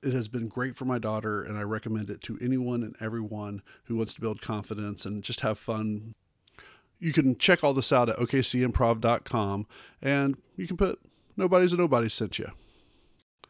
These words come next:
I absolutely love Lorette. Though we've only known each other for about seven years, uh, she really does feel like a lifelong friend. I, you know, there's just some people in your life that you, um, connect with,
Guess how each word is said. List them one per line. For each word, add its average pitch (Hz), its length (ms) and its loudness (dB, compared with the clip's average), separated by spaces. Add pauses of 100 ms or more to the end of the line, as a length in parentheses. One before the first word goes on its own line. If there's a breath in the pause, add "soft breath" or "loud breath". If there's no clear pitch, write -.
(500 soft breath)
I 147 480 6 (340 loud breath)
absolutely 117 600 0
love 101 360 -6
Lorette. 92 360 -6 (760 soft breath)
Though 131 160 4
we've 139 200 4
only 147 160 4
known 131 240 2 (120)
each 131 160 -4
other 113 140 2
for 113 120 -2
about 104 260 -2
seven 107 260 0
years, 98 420 -4 (380)
uh, 101 220 -4
she - 180 -2
really 117 200 4
does 101 140 0
feel 107 140 -4
like 98 160 -4
a 98 60 -8
lifelong 92 440 -4
friend. - 460 -16 (640 loud breath)
I, 107 500 -4 (2250)
you 135 80 -2
know, 120 120 0
there's 113 160 -2
just 117 120 -2
some 127 140 0
people 120 220 -2
in 113 40 0
your 110 100 0
life 101 280 -2
that 101 300 -6
you, 104 400 -6
um, 104 160 -6
connect 113 320 -4
with, 104 340 -4